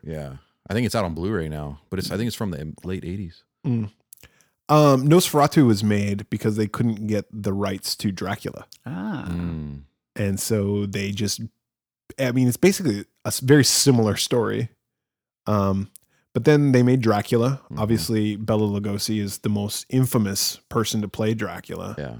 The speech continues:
Speaker 2: I would
Speaker 3: Yeah.
Speaker 2: say. Most
Speaker 3: Yeah.
Speaker 2: iconic.
Speaker 3: Yeah, definitely most iconic.
Speaker 1: Yeah. And there's
Speaker 2: Um,
Speaker 1: another Nosferatu made in the seventies.
Speaker 2: There was.
Speaker 1: Yeah.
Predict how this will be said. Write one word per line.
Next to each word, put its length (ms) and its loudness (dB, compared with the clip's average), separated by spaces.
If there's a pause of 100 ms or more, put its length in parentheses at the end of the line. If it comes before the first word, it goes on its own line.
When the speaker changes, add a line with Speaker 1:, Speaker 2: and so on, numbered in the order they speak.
Speaker 2:
I 60 0
would 160 -4
Speaker 3:
Yeah. 40 -2
Speaker 2:
say. 320 -8 (180)
Most 220 0
Speaker 3:
Yeah. 80 -2
Speaker 2:
iconic. 460 -4 (320)
Speaker 3:
Yeah, 320 -2
definitely 320 0
most 180 -4
iconic. 520 -6 (100)
Speaker 1:
Yeah. 240 -8 (320)
And 80 -6
there's 160 4
Speaker 2:
Um, 60 4
Speaker 1:
another 240 4
Nosferatu 720 0
made 140 -2
in 60 -6
the 80 -6
seventies. 760 -10
Speaker 2:
There 160 6
was. 480 2
Speaker 1:
Yeah. 240 -6